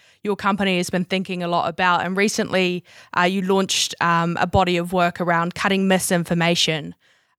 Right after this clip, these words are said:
uh, out of a balanced media diet, in-, including A I created deepfakes, uh, in particular. Uh, and you had launched a new, uh, partnerships with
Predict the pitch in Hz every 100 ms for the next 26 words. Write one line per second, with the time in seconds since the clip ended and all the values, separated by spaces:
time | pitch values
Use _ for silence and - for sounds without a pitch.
0 | - 170 170 - 180 - 175 170 170 175
1 | - 190 165 165 160 165 147 151 175 180
2 | - 190 - 180 175 - 180 170 165 -
3 | 170 165 165 165 - 147 - 165 87 -
4 | - - _ 165 160 - - 165 - -
5 | - 147 - - _ _ _ - 175 175
6 | 208 226 220 233 233 226 220 214 175 -
7 | 185 180 - 202 185 - 190 - - 185
8 | 175